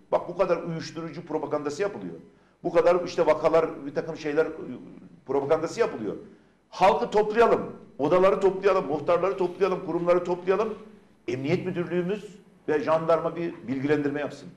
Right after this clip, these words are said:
Ha, nasıl bir şehirde, nasıl bir güvenlik içerisinde yaşıyoruz? Vatandaşımız görsün buna hakkı.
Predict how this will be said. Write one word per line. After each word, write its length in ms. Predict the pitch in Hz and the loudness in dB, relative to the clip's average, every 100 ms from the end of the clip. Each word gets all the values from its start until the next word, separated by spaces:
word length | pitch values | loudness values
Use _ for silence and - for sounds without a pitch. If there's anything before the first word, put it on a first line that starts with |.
| _ _ _ _ | _ _ _ _
Ha, 160 | - 110 | -12 -2
nasıl 300 | 214 262 254 | -2 -2 -2
bir 80 | 262 | -2
şehirde, 460 | - 151 135 110 | 0 0 0 -2
nasıl 280 | 120 156 240 | -4 -4 -4
bir 60 | 254 | -6
güvenlik 420 | 190 185 175 170 | 0 2 2 -4
içerisinde 420 | - 156 147 156 | -8 -8 -8 -4
yaşıyoruz? 560 | 151 196 208 220 233 - - _ _ - | -2 -2 -2 -4 -4 -12 -20 _ _ -8
Vatandaşımız 720 | 143 185 185 170 147 117 113 | -8 -6 -10 -10 -12 -14 -4
görsün 340 | 120 123 160 151 | -4 -4 -12 -14
buna 180 | 143 160 | -10 -10
hakkı. 260 | 170 - | -10 -16